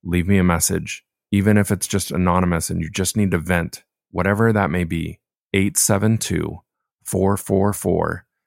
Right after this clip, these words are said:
six seven eight four. I'm proud to be that for anybody who needs that.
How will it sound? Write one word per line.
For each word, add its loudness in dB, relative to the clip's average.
six -2
seven 0
eight -2
four. -6
I'm -2
proud 2
to 0
be 0
that -2
for -4
anybody 0
who -6
needs -2
that. -4